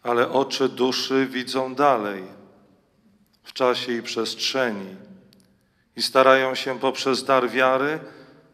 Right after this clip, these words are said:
dotrzeć do owego niepokalanego serca Matki i Najświętszego Serca jej Syna, żeby wypowiedzieć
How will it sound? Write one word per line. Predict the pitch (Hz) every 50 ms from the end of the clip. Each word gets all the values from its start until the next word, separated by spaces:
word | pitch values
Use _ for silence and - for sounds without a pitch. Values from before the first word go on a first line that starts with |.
| _ _ _
dotrzeć | 113 143 151 156 151 - - - 123 113 - - - - - - - - _ _ _ _ _ _ _ _ _ _ -
do | 110 131 131 127 127 127
owego | - 123 127 123 135 135 123 123 135
niepokalanego | 131 131 139 143 139 143 143 143 151 143 139 139 139 139 139 127 127 135
serca | 127 - - 147 143 135 131 135 - 135 131
Matki | 131 135 127 120 110 - - - - - 120 120 120 - - - - _ _ _ _ _ _ _ _ _ _ _ _ _ _ _ _ _ _ -
i | 117 123
Najświętszego | 127 131 127 120 - - 127 120 113 - - 123 110 107 117
Serca | 113 - - 117 113 107 104 - - 117
jej | 117 113 113 113 110
Syna, | 107 - - 123 107 101 92 90 90 87 87 - - - _ _ _ _ _ _ _ _ _ _ _ _ _ _ _ _ _ _ _ _ _ _ _ _ _ _ -
żeby | 113 - 135 127 113 107 120 120
wypowiedzieć | 110 120 123 120 - 127 117 110 120 123 120 123 120 120 113 113 - - - - -